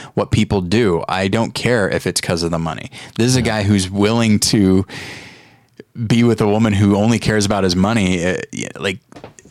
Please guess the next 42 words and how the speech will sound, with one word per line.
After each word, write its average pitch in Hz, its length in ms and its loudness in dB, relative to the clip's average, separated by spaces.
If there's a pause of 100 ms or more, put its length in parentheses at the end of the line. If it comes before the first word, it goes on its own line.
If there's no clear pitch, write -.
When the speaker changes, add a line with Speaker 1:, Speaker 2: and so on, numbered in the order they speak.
(100)
Speaker 1:
to 107 140 -6
him, 117 380 2
money 107 220 0
will 98 200 2
allow 95 300 0
him 98 180 0
to 98 120 -4
live 95 360 2
as 92 160 0
a 90 60 0
person. 110 400 -2
I 92 140 -4
know 160 120 -2
some 165 220 0
people 110 320 -6
say 92 220 -4
that 87 100 -8
that 90 180 -4
is, 90 200 -8
that - 160 -18
that's 90 240 -6
true, 160 200 -4
that 87 160 -6
when 92 140 -6
you 92 140 -2
are 87 180 -2 (320)
grindingly 101 640 0
poor, 117 480 0
you 98 160 2
don't 95 180 -2
have 90 300 -4
the 87 80 -4
freedom 98 540 -4
to - 120 -6
do, 92 400 -2 (120)
to 101 100 -2
live 98 340 2
like 92 220 -2
a - 20 -4
normal 87 380 -4
person. 101 420 0 (160)
Speaker 2:
Right, 92 300 0